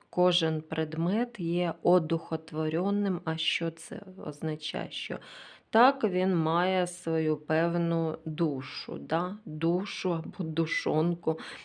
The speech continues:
Тут в людей воно або зовсім буває, немає душі, або така душонка, знаєте, мілка і, а, ну, не будемо про негативне, а, е, колоди, вони наповнені, вони наповнені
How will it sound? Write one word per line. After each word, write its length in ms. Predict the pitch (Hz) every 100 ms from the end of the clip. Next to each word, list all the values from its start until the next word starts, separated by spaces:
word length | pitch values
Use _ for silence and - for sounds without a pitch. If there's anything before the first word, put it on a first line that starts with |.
| - - - _
Тут 260 | 185 175 170
в 100 | 180
людей 580 | 190 180 175 233 240 185
воно 640 | 165 160 160 156 151 -
або 440 | - 160 147 147 151
зовсім 680 | 151 180 214 - 170 156 151
буває, 460 | 156 151 151 147
немає 720 | 151 151 147 143 143 143 -
душі, 440 | - 156 156 - 151
або 220 | 143 160
така 360 | 160 160 151
душонка, 840 | 151 160 175 - 170 151 151 - 151
знаєте, 600 | 160 165 160 156 - 151 143 147 160
мілка 880 | 156 160 180 180 175 190 202 226 190
і, 360 | 156 156 143 - - - - - - - _
а, 480 | - 156 156 156 151 147 -
ну, 220 | - 226 214
не 140 | 175
будемо 480 | 156 156 139 147 151
про 260 | - 170
негативне, 800 | 165 175 180 185 - 240 190 165 -
а, 380 | 165 175 175 160 -
е, 280 | 156 165 165
колоди, 720 | - 185 185 214 262 247 208 185
вони 420 | 170 180 190 233
наповнені, 960 | 247 254 - 262 254 202 170 156 156
вони 360 | 151 165 170 214
наповнені 880 | 233 165 - 190 202 175 160 151